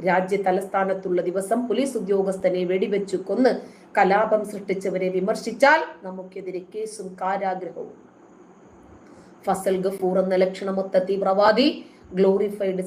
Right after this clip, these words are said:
സെക്യുലറിസം. ശ്രീജിത്ത് എന്ന യുവാവ് വേട്ടയാടപ്പെടേണ്ട, വെറുക്കപ്പെടേണ്ടവനും വെറുക്കപ്പെട്ടവനുമാകുന്ന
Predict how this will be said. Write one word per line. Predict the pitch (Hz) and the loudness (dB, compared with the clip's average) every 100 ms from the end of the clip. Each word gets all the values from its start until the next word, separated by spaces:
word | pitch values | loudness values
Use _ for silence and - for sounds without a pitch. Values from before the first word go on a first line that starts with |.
| 214 | -6
സെക്യുലറിസം. | 196 226 208 196 190 190 - - - - - - | -8 -4 0 0 0 -6 -10 -20 -20 -20 -20 -8
ശ്രീജിത്ത് | - 220 240 240 247 | 0 2 4 2 2
എന്ന | 214 202 | 0 2
യുവാവ് | 196 196 214 220 196 180 180 | 2 4 6 6 4 -2 -2
വേട്ടയാടപ്പെടേണ്ട, | 190 220 214 226 214 208 208 214 208 196 196 196 180 - - - 185 | 0 0 0 0 2 2 0 -2 -2 0 0 0 -2 -4 -18 -10 0
വെറുക്കപ്പെടേണ്ടവനും | 208 233 247 247 - 226 220 220 208 196 190 190 | 4 4 4 2 2 4 4 4 0 0 -2 -2
വെറുക്കപ്പെട്ടവനുമാകുന്ന | 208 - 254 247 226 208 202 185 185 190 208 208 180 - | -2 0 0 0 -2 -2 -2 -2 -2 -2 -2 -2 -4 -6